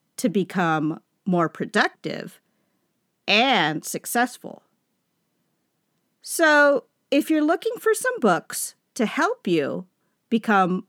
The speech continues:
more productive, or looking for a gift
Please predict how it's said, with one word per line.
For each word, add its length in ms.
more 280
productive, 800
or 640
looking 320
for 240
a 60
gift 480